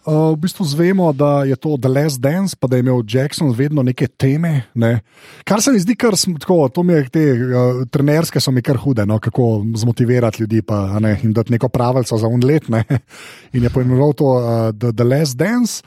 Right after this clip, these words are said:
In ker se je pač kao nekako vedelo, da to je to, ne, ker tudi reče, da sta s Krausom imela, da mu je Kraus rekel: "Lej,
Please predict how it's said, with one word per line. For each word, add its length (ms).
In 220
ker 180
se 120
je 60
pač 180
kao 320
nekako 380
vedelo, 220
da 100
to 120
je 80
to, 200
ne, 180
ker 140
tudi 200
reče, 220
da 80
sta 160
s 80
Krausom 420
imela, 280
da 80
mu 80
je 60
Kraus 280
rekel: 260
"Lej, 220